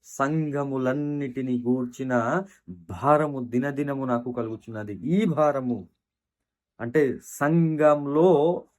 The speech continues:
క్షేమం అనేది ఉండాలి, సంఘంలో మేలు అనేది ఉండాలి, సంఘము ఆశీర్వాదకరంగా ఉండాలి, సంఘము మాదిరికరంగా ఉండాలి అని దాని కొరకు నిరంతరము ప్రతిరోజు ఆలోచించేటటువంటి అనుభవం అపోస్తుడైన పౌలు గారు కలిగి ఉన్నారు. మనం కలిగి ఉన్నామా?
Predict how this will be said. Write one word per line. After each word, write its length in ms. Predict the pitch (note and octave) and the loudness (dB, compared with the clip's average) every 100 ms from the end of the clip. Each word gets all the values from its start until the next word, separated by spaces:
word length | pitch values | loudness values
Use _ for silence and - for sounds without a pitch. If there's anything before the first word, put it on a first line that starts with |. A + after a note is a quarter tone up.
| _ | _
క్షేమం 520 | - - E3 F#3+ F#3 | -4 2 6 6 6
అనేది 280 | E3+ D3 C3+ | 4 2 -2
ఉండాలి, 340 | B2+ B2 B2 | 0 2 2
సంఘంలో 580 | A#2 C3 D#3 F3 E3 D#3 | 0 -2 4 4 6 2
మేలు 300 | C#3 D3 E3+ | 2 2 4
అనేది 300 | D#3+ C#3+ C3 | 2 0 -4
ఉండాలి, 280 | B2+ B2 A#2 | -4 -2 -2
సంఘము 400 | A#2 D3 F3 E3 | -2 0 2 2
ఆశీర్వాదకరంగా 800 | C#3+ D3 E3+ D#3+ C#3+ C#3+ C#3 C3 | -2 -2 -2 -2 -2 -4 -4 -4
ఉండాలి, 240 | B2+ A#2+ A#2+ _ | -2 -2 -2 _
సంఘము 400 | - D3+ E3 F3 | 0 4 6 4
మాదిరికరంగా 720 | D3+ C3+ D#3 F3 E3+ D3 C#3+ C3+ | 4 4 4 2 2 -2 -2 -4
ఉండాలి 380 | C3 C3 B2+ B2+ | -2 -2 -2 -2
అని 300 | D#3+ A3+ G3+ - _ - | -2 -2 -4 -10 _ 0
దాని 400 | B2 C#3+ D3 B2 | 2 2 -2 -6
కొరకు 380 | - C#3 D#3+ D3 | -4 -2 -2 -4
నిరంతరము 960 | B2+ B2+ D#3+ E3+ D3 C#3+ C3 B2+ A#2+ A#2+ | -2 2 2 2 0 -4 -2 -2 -4 -4
ప్రతిరోజు 800 | C3+ - E3+ C#3 B2+ D#3+ G3 | -4 0 0 0 4 6 6
ఆలోచించేటటువంటి 960 | F3+ D3 D3 C#3+ C#3 C3+ B2+ B2 B2 A#2+ | 6 4 2 -2 -6 -6 -6 -4 -4 -2
అనుభవం 580 | A#2 D#3+ D#3+ C#3 B2+ B2 - _ A2+ | -2 2 2 2 -2 -4 -12 _ -12
అపోస్తుడైన 600 | G#2+ D3 C#3+ C3+ B2+ B2 | -2 -2 -2 -4 -2 -2
పౌలు 320 | A#2+ A#2+ C3 | -2 -4 0
గారు 160 | B2 | -2
కలిగి 240 | A2+ A2 A2 | -2 -6 -6
ఉన్నారు. 300 | G#2+ G#2 F#2+ | -6 -6 -2
మనం 360 | A#2 A#2+ C3 - | 0 0 -4 -4
కలిగి 200 | B2+ C#3+ | -2 -2
ఉన్నామా? 360 | C#3+ C3 B2 | -2 -6 -6